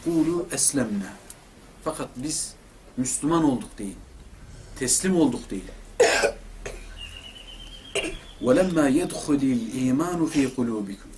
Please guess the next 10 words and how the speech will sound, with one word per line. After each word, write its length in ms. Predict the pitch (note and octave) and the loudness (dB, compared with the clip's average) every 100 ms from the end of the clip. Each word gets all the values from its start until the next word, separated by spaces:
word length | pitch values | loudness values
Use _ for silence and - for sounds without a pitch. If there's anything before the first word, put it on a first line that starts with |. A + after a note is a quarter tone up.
| - - - - - | -20 -20 -18 -16 -12
Çünkü 340 | - E3 C#3+ B2 - - - - | -4 -4 -2 -6 -8 -20 -20 -8
iman 460 | C3 C3 D#3 C#3+ B2 | -4 0 0 -2 -2
henüz 320 | D#3+ C3+ - | 0 0 0
kalplerinize 840 | - D3+ - B2+ A#2+ A#2+ - G3 - - - - - - - - - - | -2 -4 4 4 6 2 2 -2 -4 -14 -20 -20 -20 -18 -18 -18 -20 -6
nüfuz 360 | C3+ A#2+ C3 B2+ | -6 -2 0 0
etmedi, 360 | C3 A#2 G2 | -2 -4 -6
yerleşmedi. 680 | G2+ A#2+ B2 B2 - F#2 - - - - - C#4+ - - - - - - - | 0 0 2 0 -2 -8 -12 -20 -20 -20 -16 -16 -16 -20 -20 -20 -20 -20 -12
Ama 160 | A#2 C#3+ | -4 -2
iman 300 | D#3 F3+ D#3+ | -2 -4 -6
etmişler. 480 | - - - - | -8 -8 -10 -12